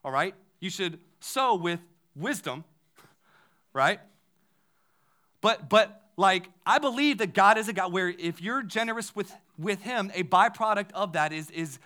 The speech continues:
God will entrust more to you because he can trust you. Okay? I'm not saying that I don't believe that, but what I am saying is we have to make sure we understand what the greatest benefit we receive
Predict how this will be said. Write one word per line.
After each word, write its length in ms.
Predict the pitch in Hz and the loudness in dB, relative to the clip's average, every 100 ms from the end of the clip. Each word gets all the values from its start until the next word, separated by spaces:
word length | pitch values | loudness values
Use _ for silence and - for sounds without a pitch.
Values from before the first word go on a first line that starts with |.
| _ | _
God 240 | - 190 185 | 0 2 2
will 180 | 196 175 | -4 -6
entrust 560 | 165 - 214 185 - | -12 -8 -4 -4 -6
more 220 | 165 180 | -6 -6
to 200 | 185 - | -6 -10
you 60 | 156 | -14
because 260 | 135 156 139 | -12 -14 -14
he 60 | |
can 100 | 123 | -16
trust 400 | 113 135 - - _ | -16 -16 -16 -20 _
you. 100 | - _ _ _ _ _ _ _ _ _ _ _ _ _ _ _ | -20 _ _ _ _ _ _ _ _ _ _ _ _ _ _ _
Okay? 220 | 135 139 170 _ _ _ _ | -8 -6 -8 _ _ _ _
I'm 160 | - 190 | -2 0
not 200 | 202 196 | 2 0
saying 300 | - 226 202 | -4 -4 -4
that 100 | 185 | -4
I 140 | 160 175 | -2 -2
don't 260 | 180 180 | -2 -8
believe 380 | 143 151 170 208 | -6 -6 -4 -4
that, 340 | 190 226 247 - _ _ _ _ _ _ _ _ | 0 0 -2 -10 _ _ _ _ _ _ _ _
but 100 | 170 | -10
what 240 | 143 190 220 | -2 0 0
I 220 | 196 190 - | 0 -2 -2
am 220 | 208 202 | -4 -4
saying 380 | - 214 202 165 | -4 -4 -4 -6
is 200 | 165 151 | -8 -8
we 160 | 190 | -8
have 360 | 196 208 233 - | -6 -2 -2 -2
to 140 | - | -10
make 260 | 202 202 190 | -6 -6 -6
sure 360 | 156 220 220 180 | -10 -8 -6 -6
we 240 | 151 208 196 | -6 -8 -6
understand 720 | 226 208 175 - 220 196 160 | -6 -4 -6 -8 -8 -8 -6
what 180 | 170 180 | -6 -6
the 100 | 180 | -10
greatest 560 | 135 151 208 233 - - _ - | -8 -2 -2 -2 -10 -16 _ -18
benefit 640 | 151 214 262 214 - 156 - - | -2 0 0 -2 -4 -8 -10 -18
we 280 | 143 160 247 | -8 -4 -4
receive 720 | 214 - - 277 254 185 175 | -2 -4 -2 -2 -4 -6 -8